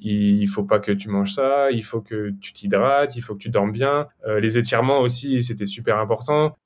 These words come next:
Lui, euh, par rapport aux soins, au fait d'aller chez l'ostéo, chez le kiné, il était vraiment déjà là, il me disait, « Oui, il faut que, euh, tu mettes en place, euh, des soins chaque semaine. » Et puis voilà, c'est, grâce à lui, c'est, bah, je suis rentré dans le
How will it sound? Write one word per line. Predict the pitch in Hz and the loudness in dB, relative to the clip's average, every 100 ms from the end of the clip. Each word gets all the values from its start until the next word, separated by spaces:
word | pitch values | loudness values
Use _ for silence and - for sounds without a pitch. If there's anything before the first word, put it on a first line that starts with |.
| _ | _
Lui, | 117 131 135 | -2 -2 2
euh, | 120 107 107 101 | 2 4 0 2
par | 113 | 2
rapport | 107 113 110 | 4 2 2
aux | 113 | 0
soins, | - 143 139 127 | 0 2 2 2
au | 113 | -2
fait | 123 | -2
d'aller | 120 113 107 | 0 0 -2
chez | 101 | -2
l'ostéo, | 101 98 131 127 127 | -4 -2 0 2 2
chez | 123 | 0
le | 98 | -4
kiné, | 101 117 117 131 135 | -4 -2 0 2 2
il | 127 104 98 | 2 0 -2
était | 104 101 | -2 0
vraiment | 107 127 123 | 0 2 0
déjà | 117 117 135 | 0 2 2
là, | 135 | 2
il | 117 | 0
me | |
disait, « | 104 104 131 | -6 0 0
Oui, | 143 135 101 _ _ _ | 0 -4 -8 _ _ _
il | 101 | -8
faut | 98 131 | 0 0
que, | 127 107 - | 2 -2 0
euh, | 104 | -6
tu | 98 | 0
mettes | 107 104 | -2 0
en | 104 | 0
place, | 107 113 120 104 | 2 2 2 2
euh, | 98 98 98 | 4 4 2
des | 98 | 0
soins | 98 120 120 131 | -2 2 2 2
chaque | 123 117 | 0 -2
semaine. » | - 104 107 135 147 131 98 95 _ _ - | -2 0 2 4 4 2 0 -2 _ _ -4
Et | 104 | -2
puis | 101 107 | -2 0
voilà, | 135 185 | 2 4
c'est, | 127 110 101 104 104 - - - | 2 0 0 0 -4 -8 -18 -4
grâce | 110 110 113 | 0 2 2
à | |
lui, | 110 143 160 | 2 4 2
c'est, | 160 | 2
bah, | 107 104 | 4 4
je | 104 110 107 | 2 -4 -4
suis | - | 0
rentré | 107 117 131 | 0 2 0
dans | 120 107 | 0 0
le | 104 101 101 | 0 -2 -4